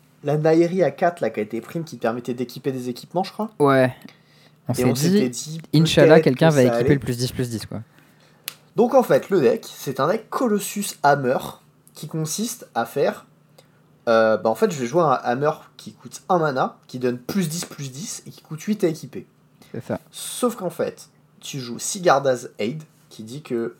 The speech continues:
Speaker 1: euh, tes auras et tes équipements, ils ont le flash, et en plus de ça, quand t'as un équipement qui arrive en jeu, tu l'équipes. En plus de ça, tu joues Stoneforge,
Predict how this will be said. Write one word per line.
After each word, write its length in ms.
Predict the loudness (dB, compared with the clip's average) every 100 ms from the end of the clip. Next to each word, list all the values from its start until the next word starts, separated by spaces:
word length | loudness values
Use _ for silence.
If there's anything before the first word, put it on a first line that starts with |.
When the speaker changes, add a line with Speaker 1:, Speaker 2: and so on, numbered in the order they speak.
| _ _
Speaker 1:
euh, 200 | -8 -8 -10 -6
tes 240 | -4 -2
auras 240 | -2 0 0
et 40 |
tes 180 | -2 -14
équipements, 260 | -12 -8
ils 100 | -8
ont 40 | -10
le 40 | -12
flash, 560 | -4 -2 -2 -8 -14 _
et 100 | 2
en 80 | 2
plus 220 | -2 -8
de 100 | -6
ça, 220 | 0 0
quand 140 | 0 -6
t'as 120 | -8
un 280 | -8 -6 -8
équipement 360 | -8 -8 -8
qui 100 | -2
arrive 180 | 0 0
en 80 | -2
jeu, 200 | -2 -2
tu 140 | -2
l'équipes. 380 | -2 -2 -4 -18 -20 _ _ _ _ _ _ -20 -20 _ _ -20 _ _ _ _ 0
En 120 | 0
plus 240 | 2 0 4
de 120 | 4
ça, 220 | 4 0
tu 160 | -2 -12
joues 140 | -16
Stoneforge, 720 | -8 -8 -2 2 2 2 -2